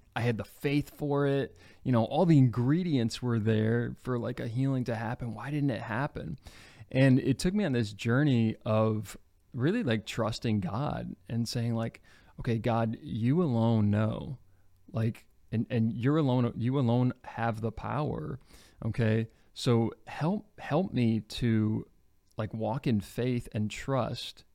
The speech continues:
even when the healing doesn't happen, and help me to celebrate what you are doing, not what you're not doing." So when I went to my next healing service, I was like, "Okay, God, as much as I'd love to be healed of diabetes, I don't wanna make this just about me.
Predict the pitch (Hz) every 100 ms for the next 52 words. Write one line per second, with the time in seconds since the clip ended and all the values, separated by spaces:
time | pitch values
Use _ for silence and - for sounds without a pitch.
0 | _ _ 131 135 131 117 113 123 113 104
1 | 117 123 131 104 110 110 113 104 - -
2 | - - 120 165 170 123 - - 131 151
3 | 135 117 113 - 117 107 123 - 110 135
4 | 127 110 101 98 101 123 - _ _ 117
5 | 110 113 - 104 101 101 - 113 78 58
6 | - - - - - 127 127 131 139 156
7 | 139 123 117 - - 135 131 - 117 117
8 | 110 127 117 113 131 - - 120 107 107
9 | 104 113 - _ - 113 120 131 170 156
10 | 113 107 120 113 107 117 113 113 107 107
11 | 113 113 123 - _ _ - _ - 123
12 | 123 143 127 117 117 - 113 113 107 113
13 | 113 -